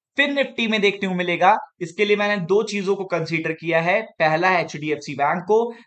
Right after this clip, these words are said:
जिसमें मैं ये देखूंगा कि एचडीएफसी बैंक क्या सोलह बयालीस के लेवल के आसपास आ रहा है या सोलह चौंतीस के लेवल के आसपास आ रहा है।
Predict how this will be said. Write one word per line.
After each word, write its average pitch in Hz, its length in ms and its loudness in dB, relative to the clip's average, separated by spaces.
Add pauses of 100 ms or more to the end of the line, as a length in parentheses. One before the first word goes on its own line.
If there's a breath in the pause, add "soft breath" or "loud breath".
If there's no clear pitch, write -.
जिसमें 160 280 -6
मैं 180 160 0
ये 175 100 2
देखूंगा 190 480 0 (340 loud breath)
कि 180 80 0
एचडीएफसी 185 440 -2
बैंक 175 260 0
क्या 196 140 0
सोलह 185 340 -2
बयालीस 170 420 0
के 190 60 0
लेवल 160 300 -2
के 170 120 0
आसपास 160 420 2
आ 156 100 6
रहा 175 160 6
है 220 240 4 (260 loud breath)
या 175 120 2
सोलह 185 540 0
चौंतीस 170 380 -2
के 196 120 -4
लेवल 175 260 0
के 170 120 -2
आसपास 160 400 0
आ 160 100 4
रहा 165 120 2
है। 202 120 2